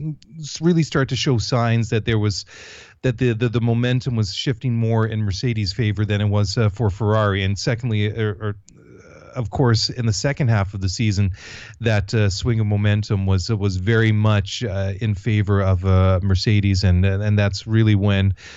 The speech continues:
the championship, uh, really started to fall apart for Sebastian and, uh, and, and for Ferrari. But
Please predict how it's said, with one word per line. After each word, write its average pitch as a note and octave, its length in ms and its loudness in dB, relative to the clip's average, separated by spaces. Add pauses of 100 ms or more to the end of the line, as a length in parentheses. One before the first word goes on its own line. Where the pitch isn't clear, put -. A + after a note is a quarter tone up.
(140)
the G#2 40 2
championship, G2+ 680 -2
uh, G2 240 2
really G#2+ 240 0
started G2 280 -2
to F#2 60 -8
fall G2 220 -2
apart G#2+ 340 -2
for G#2+ 100 -4
Sebastian F#2 580 -2
and, F#2 260 2
uh, F2 480 2
and, G#2 400 0
and G2+ 260 2
for A2 140 0
Ferrari. G#2 480 2
But G#2 240 0